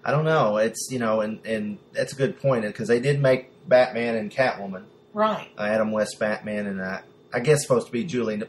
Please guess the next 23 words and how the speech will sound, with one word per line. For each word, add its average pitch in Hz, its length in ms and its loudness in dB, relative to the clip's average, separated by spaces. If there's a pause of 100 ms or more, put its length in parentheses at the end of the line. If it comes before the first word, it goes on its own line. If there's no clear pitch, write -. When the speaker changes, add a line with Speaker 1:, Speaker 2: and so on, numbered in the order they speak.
Speaker 1:
Newmar 113 360 -4
Catwoman. 104 380 0
Although 104 160 -2
I, 123 80 4
th-, - 180 -2
I 127 180 6
thought 104 220 0
it 98 80 -12
looked 117 140 -4
more 113 160 -2
like 101 160 -6
Lee 113 160 -4
Merriweather, 107 600 -4 (320)
the 110 80 -2
way 110 80 6
they 104 80 0
had 104 100 2
her 92 100 -4
hair, - 400 0
but 101 220 -4
that's 107 220 -4
just - 160 -12
me. 101 220 -8